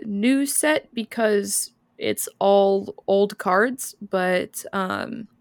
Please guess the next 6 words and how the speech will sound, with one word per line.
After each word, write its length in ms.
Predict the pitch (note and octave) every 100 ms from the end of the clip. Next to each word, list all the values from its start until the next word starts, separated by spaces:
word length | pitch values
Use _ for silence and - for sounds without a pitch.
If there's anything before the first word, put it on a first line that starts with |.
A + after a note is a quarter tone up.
| _ _ _ _ _ - _ _ _ _ _ -
I, 140 | -
it 160 | - F3
was 280 | E3+ F3+ - _ -
a 140 | F3+
new 220 | F3 F3
set, 360 | F3+ F#3 F#3+